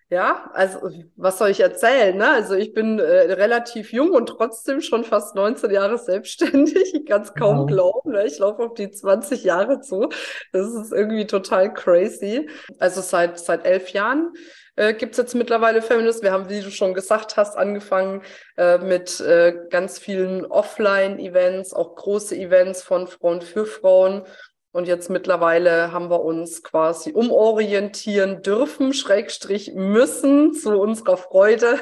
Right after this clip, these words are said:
Speaker 1: <laughs> dass wir jetzt quasi rein, ähm, online tätig sind und ich dadurch halt einfach auch so meinen Traum erfüllen konnte, jetzt mit dem Auswandern, mit meiner Familie und allem. Ne, und da bin ich schon sehr froh drum, ja.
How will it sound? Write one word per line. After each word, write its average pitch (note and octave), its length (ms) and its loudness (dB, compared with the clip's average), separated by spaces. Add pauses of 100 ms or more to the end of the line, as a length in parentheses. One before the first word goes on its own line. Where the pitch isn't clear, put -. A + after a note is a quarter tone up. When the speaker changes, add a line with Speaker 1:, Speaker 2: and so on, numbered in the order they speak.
Speaker 1:
<laughs> C#4 340 2 (360)
dass F#3 220 0
wir F#3 140 -2
jetzt F3+ 260 -2
quasi F3+ 480 -4
rein, E3+ 480 -2 (380)
ähm, E3 520 -2
online A#3+ 460 2
tätig A3 580 -4
sind F#3+ 460 0
und D#3+ 200 -8
ich - 140 -8
dadurch F3 440 0
halt D#3+ 140 -4
einfach - 320 -6
auch E3 200 0
so E3+ 160 -8
meinen D#3+ 220 -4
Traum F3+ 280 0
erfüllen E3 380 -4
konnte, E3 360 -6
jetzt E3 280 -6
mit D#3 100 -4
dem D#3+ 120 -8
Auswandern, E3+ 580 -2
mit E3 160 -4
meiner E3 240 -4
Familie E3 560 -4
und D#3+ 140 -4
allem. E3 400 -2 (500)
Ne, E3 180 -2
und E3+ 140 0
da D#3+ 80 0
bin D#3+ 180 -6
ich D#3+ 160 -8
schon E3 400 -8 (260)
sehr G#3 320 2
froh A3 420 2
drum, E3 600 -4
ja. - 340 -6